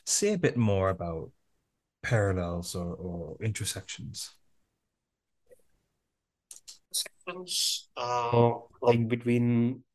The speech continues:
Speaker 2: Hindus and Muslims, and, uh, past and present, and the intersections between, like, uh, religious, uh, aspects, particularly, like, uh,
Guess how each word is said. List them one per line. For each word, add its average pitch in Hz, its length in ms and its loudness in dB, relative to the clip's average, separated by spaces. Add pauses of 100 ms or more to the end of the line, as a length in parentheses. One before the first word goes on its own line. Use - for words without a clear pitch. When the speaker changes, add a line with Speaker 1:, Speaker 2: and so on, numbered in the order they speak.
Speaker 2:
Hindus 127 640 0
and 147 140 0
Muslims, 170 680 0 (800)
and, 110 440 2
uh, 104 460 4 (1000)
past 107 380 2
and 123 200 0
present, 135 560 0 (1900)
and 113 100 -2
the 120 60 4
intersections 123 840 2
between, 113 1000 4
like, 104 300 2 (120)
uh, 104 640 4 (1040)
religious, 110 720 2 (180)
uh, 98 420 4 (100)
aspects, 98 520 0
particularly, 98 600 2
like, 92 300 0
uh, 92 180 4